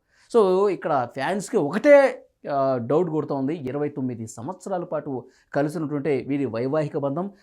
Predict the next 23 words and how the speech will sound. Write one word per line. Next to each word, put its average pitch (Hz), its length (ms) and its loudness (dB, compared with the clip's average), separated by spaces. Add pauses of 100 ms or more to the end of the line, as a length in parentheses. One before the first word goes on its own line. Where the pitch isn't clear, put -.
(100)
ముగ్గురు 151 280 2
పిల్లలు 165 440 0
పెద్దవాళ్ళు 151 500 0
అయ్యారు, 147 420 -2 (260)
వాళ్ళ, 226 180 8
వాళ్ళ 220 160 8
కెరీర్స్‌ని 226 540 0
కూడా 190 400 4
వాళ్ళు 180 160 2
ముందుకు 175 280 -2
పోయే 175 220 -2
ప్లాన్స్ 156 460 -2
చేసుకుంటున్నారు. 156 440 -4
ఇలాంటి 254 460 0
కీలక 202 440 -4
సందర్భంలో 156 720 -4 (300)
వైవాహిక 185 680 0
బంధం 165 540 -4 (260)
ఇక 147 100 -8
ముగింపు 165 460 2
పడింది, 165 500 -2
తెరపడింది 160 680 -6
అంటే 139 440 -4